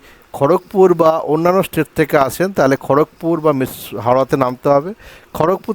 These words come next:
থেকে আপনি খড়গপুরের মেদিনীপুর লোকাল, খড়গপুর লোকাল ধরে সেই মেছাদায় নামতে পারেন। মেছাদায় নেমে আপনি সেম পদ্ধতিতে আপনি তমলুক রাজবাড়ি দ-, আসতে পারেন।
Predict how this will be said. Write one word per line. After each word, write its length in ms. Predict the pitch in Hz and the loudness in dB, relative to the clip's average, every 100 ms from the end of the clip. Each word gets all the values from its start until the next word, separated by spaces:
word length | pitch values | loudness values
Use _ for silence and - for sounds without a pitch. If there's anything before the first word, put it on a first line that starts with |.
| - | -2
থেকে 240 | 196 208 | -2 2
আপনি 300 | 190 180 202 - | 0 0 -4 -2
খড়গপুরের 720 | 139 139 - 151 151 160 160 170 - - 127 | 0 0 -2 -6 0 2 2 -2 -20 -8 0
মেদিনীপুর 440 | 131 143 143 156 | 2 2 2 2
লোকাল, 300 | 147 143 147 | 4 2 0
খড়গপুর 440 | - 131 - 143 | 0 -2 0 -2
লোকাল 220 | 131 131 139 | -2 0 0
ধরে 180 | 160 170 | 0 0
সেই 160 | 180 | 0
মেছাদায় 440 | 151 131 - 143 151 | 0 0 0 2 2
নামতে 300 | 147 139 151 | 0 -2 -2
পারেন। 240 | 147 190 180 | 0 -2 -4
মেছাদায় 340 | 120 - 127 | -4 0 0
নেমে 260 | 127 147 190 | 0 0 0
আপনি 320 | 131 170 277 - - - - _ - | 0 -2 -6 -10 -20 -20 -20 _ -2
সেম 260 | - 175 165 | 0 0 -2
পদ্ধতিতে 520 | 135 117 135 135 180 | -4 0 -2 2 2
আপনি 220 | 143 185 339 320 _ _ _ _ _ _ _ _ _ _ - | 2 2 0 -2 _ _ _ _ _ _ _ _ _ _ -4
তমলুক 440 | 120 107 120 175 | -2 0 -2 -2
রাজবাড়ি 420 | 165 101 95 107 190 | -2 -2 -2 -2 -2
দ-, 120 | 165 - _ - | -4 -8 _ -10
আসতে 280 | 156 - - | -10 -8 -10
পারেন। 300 | 80 80 | -8 -10